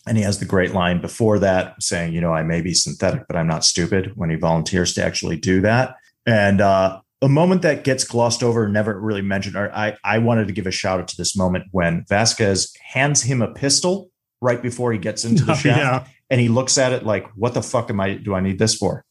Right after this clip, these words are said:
Speaker 1: And he just hands it right to Ripley and she takes it 'cause she understands.
Speaker 2: She almost puts her hand up beforehand, like, "Yeah, just give it, just give it.
Speaker 1: Yeah.
Speaker 2: I know you're not taking it."
Speaker 1: Right.
Speaker 2: That is a good moment.
Speaker 1: I love that moment. Here's my, this is the most important comment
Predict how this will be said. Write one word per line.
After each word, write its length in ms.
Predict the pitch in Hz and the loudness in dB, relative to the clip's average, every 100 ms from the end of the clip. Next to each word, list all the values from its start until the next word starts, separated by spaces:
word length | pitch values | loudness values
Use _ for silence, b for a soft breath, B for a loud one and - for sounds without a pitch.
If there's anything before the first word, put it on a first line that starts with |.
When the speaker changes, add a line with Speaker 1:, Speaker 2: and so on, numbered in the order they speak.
| - | -2
Speaker 1:
And 100 | 101 | 0
he 60 | |
just 160 | 87 90 | 0 0
hands 220 | 98 90 | 2 2
it 100 | 90 | 2
right 240 | 82 92 87 | 2 0 0
to 80 | 92 | 0
Ripley 340 | 90 90 85 | 0 0 -2
and 100 | 80 | -4
she 120 | - 87 | -4 -6
takes 320 | - - - | -4 -2 -4
it 80 | - - | -6 -4
'cause 100 | 101 | -2
she 220 | - 95 | 2 2
understands. 680 | 87 - - - - - - _ - | 2 0 -2 -4 -6 -10 -14 _ -2
Speaker 2:
She 160 | - | 2
almost 240 | 190 180 143 | 4 4 2
puts 160 | 156 | 0
her 80 | 143 | 2
hand 220 | 123 139 | 4 4
up 140 | 131 131 | 4 0
beforehand, 440 | 120 135 127 107 | 0 2 2 2
like, 160 | 95 92 | -2 -2
"Yeah, 140 | 95 | -6
just 160 | 92 - | -6 -6
give 120 | 98 | -6
it, 60 | 90 | -6
just 200 | 113 - | -8 -8
give 80 | |
it. 100 | - | -4
Speaker 1:
Yeah. 80 | - | -2
Speaker 2:
I 80 | 110 | 2
know 100 | 127 | 2
you're 100 | 120 | 2
not 160 | 107 101 | -2 -4
taking 260 | 107 92 | -6 -6
it." 120 | 101 - _ _ | -8 -10 _ _
Speaker 1:
Right. 240 | 107 - - _ _ _ _ | -2 -2 -8 _ _ _ _
Speaker 2:
That 100 | 123 | 0
is 140 | 123 104 | 0 0
a 40 | |
good 200 | 101 101 | -4 -8
moment. 300 | 95 95 92 - | -10 -12 -10 0
Speaker 1:
I 140 | 127 | 2
love 280 | 123 123 104 | 4 4 4
that 200 | 90 - | 2 0
moment. 300 | 80 76 67 - _ _ _ _ | -4 -8 -10 -18 _ _ _ _
Here's 240 | - 185 175 | 0 2 4
my, 260 | 175 151 131 123 | 2 2 -2 -4
this 260 | 127 147 170 | 2 2 2
is 140 | 127 | 0
the 60 | 135 | 2
most 280 | 127 131 | 4 4
important 400 | 127 117 127 107 | 2 0 0 -2
comment 480 | - 113 104 87 - | -2 0 2 0 -4